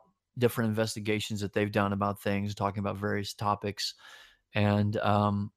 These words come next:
I just, I don't know. It's, it's fascinating to me. I'm, I'm fascinated by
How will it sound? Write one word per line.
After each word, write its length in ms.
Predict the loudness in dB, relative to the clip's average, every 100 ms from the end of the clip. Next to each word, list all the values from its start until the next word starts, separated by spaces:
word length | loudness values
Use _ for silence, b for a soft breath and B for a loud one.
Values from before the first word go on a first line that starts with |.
| 0
I 80 | 2
just, 240 | 2 2
I 100 | 4
don't 140 | 4 4
know. 180 | 4
It's, 180 | 4 2
it's 280 | 0 0 2
fascinating 540 | 4 4 4 4 4
to 60 | 4
me. 120 | 2
I'm, 180 | 2 0
I'm 300 | 0 0 0
fascinated 580 | 2 2 2 2 0 2
by 380 | 4 4 4